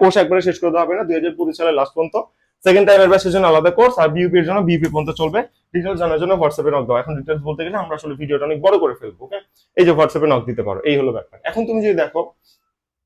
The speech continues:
কেন এখানে ভর্তি হব? ভাই, তোমার কোন মেন্টর লাগবে? জাহাঙ্গীর, রা-, রাজশাহী ভার্সিটি আইবিএ তোমার স্বপ্ন আছে, ঢাকা ভার্সিটির স্বপ্ন আছে,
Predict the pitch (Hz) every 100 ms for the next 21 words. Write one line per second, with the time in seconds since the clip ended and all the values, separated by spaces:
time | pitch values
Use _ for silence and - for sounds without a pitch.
0 | _ _ 175 214 214 220 202 196 156 156
1 | 165 127 190 - _ 185 170 170 180 190
2 | 240 220 170 151 110 98 92 _ _ _
3 | _ 147 160 165 165 165 165 156 156 180
4 | 175 190 185 160 151 165 165 170 185 175
5 | 208 156 - 156 - 104 _ _ _ -
6 | 139 147 151 151 170 185 196 190 208 147
7 | - - -